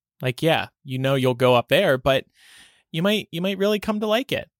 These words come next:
with a new job, with being married, and hopefully he wants to get married too. And hopefully he'll be like, "You know what? I'm gonna show Babe what I love so much about this city. I'm gonna prove to her that this is a great area."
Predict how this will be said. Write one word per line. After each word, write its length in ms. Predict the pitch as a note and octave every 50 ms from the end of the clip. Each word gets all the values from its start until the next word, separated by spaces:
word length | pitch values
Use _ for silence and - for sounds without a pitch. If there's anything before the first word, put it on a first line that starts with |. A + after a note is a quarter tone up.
| _ _ _ _ -
with 160 | C3+ B2 B2
a 60 | A#2+
new 160 | A#2 A2+ G#2+
job, 580 | A2 - E3 F3 F3 E3+ E3+ E3+ E3+ E3+ E3+ E3 _ _ _ _ _ _ _ _ _ _
with 260 | - B2+ B2+ A#2 - -
being 260 | B2 A#2+ A2+ A2+ A#2
married, 560 | D3 E3 F3 F3 F3 E3+ D#3+ D#3+ D#3+ D#3 D3+
and 140 | C#3+ - A2
hopefully 280 | - A#2 - - G#2
he 140 | G#2 A#2+ A#2
wants 200 | B2+ C3 B2 - -
to 40 |
get 140 | B2+ B2 A#2+
married 300 | A#2+ A#2+ A#2+ A#2 A#2 A#2+
too. 380 | - - B2+ B2+ B2 B2 B2 A#2+ _ _ _ _ _ _ _ _ _ -
And 140 | E3+ G3+ A3
hopefully 640 | F#3+ G#3+ C4 E4+ F4 - - F#3 E3+ E3 E3+ A#3 A#3
he'll 160 | G3 A#3+ A3+
be 120 | A3+ B3
like, 200 | A#3+ A#3+ A#3+ -
"You 80 | - D#4+
know 60 | F#4 G#4
what? 200 | G#4+ G#4+ - - _ _ _ _ _ _ _ -
I'm 140 | F4 G4
gonna 180 | G4+ G4 C4+ G3
show 300 | F#3 - - G#3+ G3+ F#3+
Babe 340 | E3 - F3+ F#3 F#3 F#3 E3
what 120 | E3 D#3 E3
I 80 | D#3+
love 260 | D3+ D3+ D3+ D#3 -
so 220 | - - D#3 D3 C#3
much 300 | C3+ B2 A2+ - - -
about 280 | A2+ A#2+ G#2+ G#2+ -
this 160 | - F#2+ G2 -
city. 420 | - - G2 F#2+ - A1 - _ _ _ _ _ _ _ _ _ _ _ _ _
I'm 180 | - G3+ A#3 C4+
gonna 320 | B3 A#3+ G#3+ F#3+ F3 E3
prove 300 | - - - F3+ E3+ D#3+
to 100 | - D#3
her 220 | D3+ D3 C#3+ C#3+ C#3
that 140 | C3+ B2 -
this 200 | A3 A3 - -
is 60 | A#3
a 80 | A3+
great 280 | G3+ F#3+ A3 A3+ B3 A#3
area." 500 | B3 C#4+ C4+ B3 G#3+ D3+ G#2+ E2+ - -